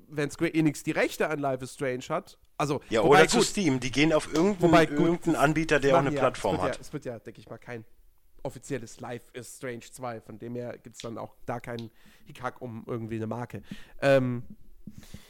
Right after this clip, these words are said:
Speaker 1: ja.
Speaker 2: Was haben die, was haben die denn noch für Marken? Final Fantasy? Okay, Tomb Raider.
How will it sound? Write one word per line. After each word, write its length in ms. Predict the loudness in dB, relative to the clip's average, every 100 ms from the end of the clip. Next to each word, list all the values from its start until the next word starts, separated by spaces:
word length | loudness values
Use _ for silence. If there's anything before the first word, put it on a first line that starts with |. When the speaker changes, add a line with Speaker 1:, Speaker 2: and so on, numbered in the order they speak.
| -10
Speaker 1:
ja. 160 | 0 2
Speaker 2:
Was 100 | 4
haben 180 | 4 4
die, 80 | 2
was 160 | 2
haben 100 | 2
die 60 | 4
denn 100 | 2
noch 100 | 2
für 120 | 0
Marken? 340 | 0 0 -2 -6
Final 240 | -6 -4
Fantasy? 420 | -2 -4 -4 -8
Okay, 240 | -8 -6 -4
Tomb 240 | -2 -2
Raider. 340 | -2 0 -2